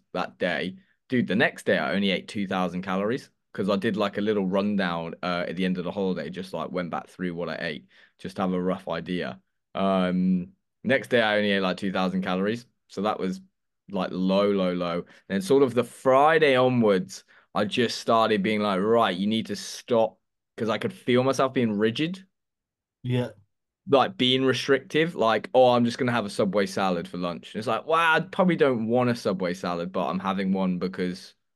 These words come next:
Speaker 1: I feel like I should."
Speaker 2: Yeah.
Speaker 1: Um, so then I started to be a little less rigid with things on the, on the Friday night. And I think I had, uh,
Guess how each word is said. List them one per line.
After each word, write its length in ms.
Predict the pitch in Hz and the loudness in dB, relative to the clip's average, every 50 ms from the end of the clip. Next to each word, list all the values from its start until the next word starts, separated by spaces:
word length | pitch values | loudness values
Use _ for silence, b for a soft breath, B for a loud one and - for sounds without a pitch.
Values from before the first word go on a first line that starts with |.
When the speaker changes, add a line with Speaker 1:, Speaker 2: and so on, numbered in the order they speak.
| _ _ | _ _
Speaker 1:
I 60 | - 98 | -12 -10
feel 240 | - - 107 104 98 | -4 -2 0 0 2
like 220 | 95 90 90 - | 0 -2 -2 -4
I 60 | 95 | -6
should." 440 | 92 92 - - 95 95 123 135 - b b b b b b b b b b b b b b b | -6 -6 -6 -2 -2 -2 -2 -2 -8 b b b b b b b b b b b b b b b
Speaker 2:
Yeah. 260 | 131 127 123 120 113 110 110 110 113 113 | -2 -2 -2 0 0 2 2 4 4 6
Speaker 1:
Um, 520 | 110 113 110 113 110 110 110 104 95 - - _ _ _ _ | 6 4 4 4 2 2 0 -2 -4 -8 -14 _ _ _ _
so 180 | - 127 120 117 | 2 2 4 4
then 180 | 127 131 135 | 4 4 4
I 120 | 131 131 127 | 2 2 2
started 240 | 127 135 123 113 | 2 2 0 2
to 60 | 104 107 | 2 2
be 100 | 117 117 | 2 4
a 20 | |
little 240 | 117 117 117 117 117 | 4 4 4 4 4
less 240 | 117 110 104 - - | 4 2 0 -2 -4
rigid 320 | 110 107 104 92 104 95 | -2 -2 0 0 0 0
with 140 | 95 101 95 | -2 -2 -2
things 300 | - 101 101 101 101 92 | -2 0 0 0 0 0
on 280 | 101 98 98 98 98 95 | 0 0 0 0 0 0
the, 380 | 95 98 95 95 95 95 95 | 0 2 2 2 2 2 0
on 180 | - - 95 98 | 0 0 -2 -2
the 60 | 98 | -2
Friday 540 | 95 - - 113 104 104 104 101 95 98 95 | -4 -2 0 2 2 4 4 4 2 2 2
night. 340 | 95 92 87 85 87 95 - - _ _ _ _ _ _ _ _ _ _ _ _ - | 2 0 0 -2 -4 -6 -8 -12 _ _ _ _ _ _ _ _ _ _ _ _ -8
And 120 | 113 110 | -4 -2
I 100 | 104 101 | -2 -2
think 260 | 98 - 110 104 95 | -2 -4 -4 -4 -2
I 100 | 101 95 98 101 95 95 | -2 -2 -2 0 0 0
had, 100 | 95 95 | 0 0
uh, 500 | 92 92 92 92 92 95 95 92 90 | 0 0 0 0 0 0 0 -2 -2